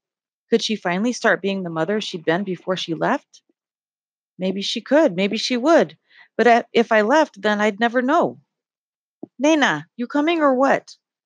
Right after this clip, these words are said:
Mago said as she held out her hand to me. I turned to look at my sister, and at the sight of her, I knew I could never survive being separated from her.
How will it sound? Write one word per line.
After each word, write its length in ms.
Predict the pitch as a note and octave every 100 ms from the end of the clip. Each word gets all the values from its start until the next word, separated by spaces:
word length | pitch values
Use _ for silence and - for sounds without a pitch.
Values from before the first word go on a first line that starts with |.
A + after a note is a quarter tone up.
| _
Mago 300 | F#3 F3 E3+
said 320 | D#3+ D#3+ D3+
as 140 | - D#3+
she 140 | F#3
held 200 | E3+ F#3
out 140 | F3+ E3+
her 100 | D#3+
hand 240 | D#3+ D3+
to 100 | D#3
me. 260 | D3+ D3 _ _ _ _ _ _ _ _ -
I 100 | F#3
turned 260 | - G#3+
to 60 | A3+
look 200 | A3+ A#3
at 80 | A#3
my 120 | A#3
sister, 640 | G#3+ F3 E3+ E3 E3 E3
and 100 | -
at 140 | D#3+ -
the 80 | F#3+
sight 340 | - B3 A3
of 120 | F3+
her, 320 | - D#3 D3 _ _ _ _
I 120 | -
knew 280 | E3 F#3 G#3
I 160 | F#3+ E3
could 200 | - E3
never 280 | F3 F3+ F#3+
survive 480 | - F3+ D#3+ D3+
being 180 | D3+ D3
separated 520 | - D#3 - D3+ C#3+
from 180 | - -
her. 300 | C3 C#3 C#3+